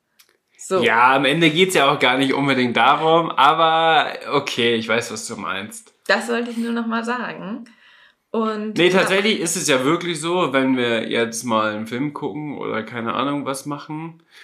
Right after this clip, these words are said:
Speaker 2: dann hat man immer im Hintergedanken, dass das eigentlich Zeitverschwendung ist. Was aber natürlich schon echt krass ist, ne? Weil man sich ja auch einfach, äh,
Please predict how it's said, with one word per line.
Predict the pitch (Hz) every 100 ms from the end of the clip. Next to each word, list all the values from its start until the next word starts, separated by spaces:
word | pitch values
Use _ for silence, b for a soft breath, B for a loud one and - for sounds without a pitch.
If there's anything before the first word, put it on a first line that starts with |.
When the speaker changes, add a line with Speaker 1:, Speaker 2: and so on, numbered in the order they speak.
| B
Speaker 2:
dann | - 117
hat | 120
man | 127
immer | 123 151 156
im | 131
Hintergedanken, | 120 143 147 156 147 143 151 151 135 165 175 175 175 _ _ _
dass | 131 127
das | 127 -
eigentlich | 107 131 147
Zeitverschwendung | - 180 185 110 - 101 101 -
ist. | - - - _ _ b b b b b b
Was | 117
aber | 147 147
natürlich | 147 143 156 147
schon | 156
echt | 143 143
krass | - 151 -
ist, | 107 104
ne? | 120 143 139
Weil | 120
man | 120 117 117
sich | 123
ja | 123 120
auch | 120
einfach, | - 117 117 - 113 117 -
äh, | - 117 117 113 113